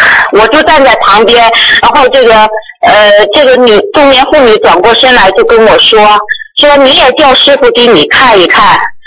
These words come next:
然后呢，我就说，我说：“不好意思，麻烦师傅。”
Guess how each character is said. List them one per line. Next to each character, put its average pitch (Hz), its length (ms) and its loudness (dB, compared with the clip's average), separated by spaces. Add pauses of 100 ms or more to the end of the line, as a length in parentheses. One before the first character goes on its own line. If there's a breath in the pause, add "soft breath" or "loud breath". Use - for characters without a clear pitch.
(280 loud breath)
然 - 100 -2
后 - 200 2
呢， 240 120 2
我 196 200 2
就 240 140 0
说， 240 360 2 (100)
我 196 80 0
说 - 260 0
：“不 - 80 -2
好 220 220 0
意 247 180 0
思， 240 80 0 (580 loud breath)
麻 - 160 0
烦 254 180 0
师 233 260 0
傅。” 233 80 -2